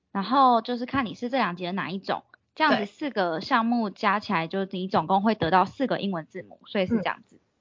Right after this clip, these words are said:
Speaker 1: 那我们现在请，
Speaker 2: 对。
Speaker 1: 就是欧讲会来跟大家解释这四个向度的两级的英文字母各是代表什么。
Speaker 2: 哦，然后其实有些人测出来的，呃，两级其实比例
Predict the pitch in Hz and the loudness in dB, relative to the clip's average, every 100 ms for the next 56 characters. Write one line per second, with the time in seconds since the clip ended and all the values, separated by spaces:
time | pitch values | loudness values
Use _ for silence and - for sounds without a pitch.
0 | _ 311 202 180 190 254 233 247 226 - | _ 4 6 4 2 0 2 4 2 0
1 | 190 156 - _ - 262 - 277 202 185 | -6 -6 -10 _ -4 0 4 4 4 0
2 | 214 185 185 196 190 190 190 - - 214 | 2 0 0 -2 0 0 -4 -8 -6 -6
3 | - - - _ _ 277 226 151 87 82 | -6 -10 -20 _ _ 6 8 6 2 -6
4 | - _ _ _ - 254 196 175 185 214 | -12 _ _ _ 2 4 6 6 8 6
5 | 185 202 180 - - 107 208 196 165 165 | 6 0 0 -2 -4 -6 -2 0 0 -4
6 | - 180 180 175 156 208 214 175 185 185 | -4 -2 0 -2 -2 -4 -4 -4 -6 -6
7 | - 196 185 185 180 - - - _ _ | -4 -4 -2 2 2 2 -8 -14 _ _
8 | _ _ _ _ _ 247 214 220 285 285 | _ _ _ _ _ 4 4 6 6 6
9 | 285 _ _ _ _ - - 269 294 320 | 2 _ _ _ _ -8 2 2 4 6
10 | 226 196 247 247 202 214 - 220 196 220 | 6 6 4 6 4 0 0 0 2 0
11 | 202 165 170 165 85 - _ _ _ _ | 2 2 0 0 -2 -4 _ _ _ _
12 | _ - - 185 190 175 170 175 180 165 | _ -6 0 2 4 2 2 -4 -6 -6
13 | 185 - - - 226 247 240 190 175 220 | -8 -10 -8 -2 6 6 4 -2 0 0
14 | 196 | -2